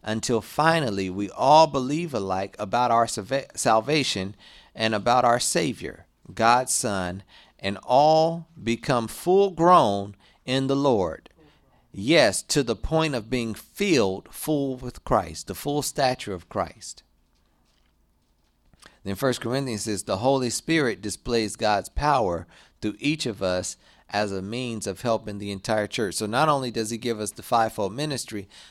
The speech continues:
but he gives us the gifts in the church. So then Paul, uh, the, the Hebrew writer brings in this term, "Now the Lord willing, will go on to perfection."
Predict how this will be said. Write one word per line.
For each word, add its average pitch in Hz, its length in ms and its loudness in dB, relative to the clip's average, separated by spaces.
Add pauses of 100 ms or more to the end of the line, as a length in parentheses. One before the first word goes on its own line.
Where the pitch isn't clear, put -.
(140)
but 107 120 -4
he 110 80 -4
gives 113 300 -4
us 101 140 -4
the - 120 -10
gifts 95 300 -8
in 92 120 -10
the 90 80 -10
church. - 540 -10 (2000)
So 113 160 -4
then 185 240 2
Paul, 156 560 6 (100)
uh, 117 260 -4 (220)
the, 113 160 -16
the 117 140 -2
Hebrew 139 300 -2
writer 127 280 4
brings 117 320 -2
in 110 140 -4
this 101 160 -4
term, 104 420 -2 (480)
"Now 139 440 2
the 117 120 0
Lord 165 340 4
willing, 139 520 2 (500)
will 120 200 0
go 123 120 4
on 117 200 2
to 117 100 -4
perfection." 98 600 -4